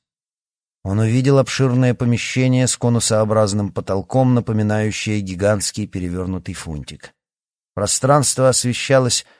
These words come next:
несколькими тусклыми прожекторами, установленными на специальных штативах. Вдоль стен стояли деревянные ящики, какие-то металлические контейнеры, виднелись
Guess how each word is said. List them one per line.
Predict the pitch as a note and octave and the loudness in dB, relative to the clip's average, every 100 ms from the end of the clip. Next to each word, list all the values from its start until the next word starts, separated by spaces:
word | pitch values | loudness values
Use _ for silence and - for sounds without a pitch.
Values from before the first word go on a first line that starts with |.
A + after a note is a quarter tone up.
| _ _ | _ _
несколькими | A2+ B2 - A#2 G#2+ A#2 A#2 | -2 -2 -2 -6 -4 0 0
тусклыми | - C3 - - A#2 A2+ F2 - _ | 0 -4 -4 -2 0 0 -2 -8 _
прожекторами, | G#2+ A2 G2 A#2 - - D#2+ D#2+ | -4 -2 0 -2 -2 -6 -8 -6
установленными | D#2+ - F#2 F2 F2+ F2 F2 F2 F2 | -6 -6 -4 -4 -4 -4 -4 -4 -4
на | F2 | -4
специальных | - - - F2+ E2+ E2 E2+ | -6 -8 -6 -4 -2 -4 -8
штативах. | - F2 - C#2+ A1+ A1 - _ _ _ _ _ _ _ | -10 -12 -12 -14 -14 -16 -20 _ _ _ _ _ _ _
Вдоль | F2 G2 G#2+ | -8 -4 -2
стен | - - C#3 D3 | -2 2 2 2
стояли | - A#2 A2 A#2 | 0 0 0 0
деревянные | A2+ A2 G#2+ G#2+ G#2 G2 F#2 | -2 -2 0 0 0 -2 -2
ящики, | F2+ G#2+ B2 - B2+ - | 0 0 0 -2 -8 -10
какие-то | - G#2+ F#2 F2 | -10 -8 -8 -8
металлические | F2+ F2 F2+ E2+ - - F2 | -6 -6 -8 -6 -8 -8 -10
контейнеры, | F2+ D#2+ - A#2 A#2+ A#2+ A2 F2+ _ _ _ _ _ | -8 -8 -4 -2 0 0 0 -6 _ _ _ _ _
виднелись | F2+ F2 F#2+ F2+ E2+ - | -10 -4 -4 -2 -4 -6